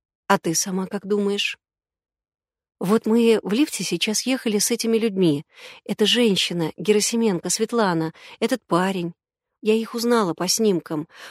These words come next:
У меня зрительная память хорошая, но...» «Что, Катя?» «Я даже не представляю себе, как всё это будет, понимаешь?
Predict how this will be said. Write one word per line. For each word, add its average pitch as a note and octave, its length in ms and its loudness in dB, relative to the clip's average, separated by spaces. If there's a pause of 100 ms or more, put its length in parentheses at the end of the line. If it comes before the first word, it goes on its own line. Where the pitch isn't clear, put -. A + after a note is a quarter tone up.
У G3 80 -2
меня G3+ 220 6
зрительная G#3+ 480 0
память G#3 340 0
хорошая, A3 640 0
но...» G#3 320 2 (540)
«Что, - 360 0
Катя?» - 460 -8 (760)
«Я G3+ 140 2
даже G#3 260 4
не G#3+ 140 6
представляю G#3 680 0
себе, E3+ 420 0 (360)
как A#3 300 0
всё - 220 0
это D#3+ 200 -2
будет, D#3+ 380 -4
понимаешь? A3 580 0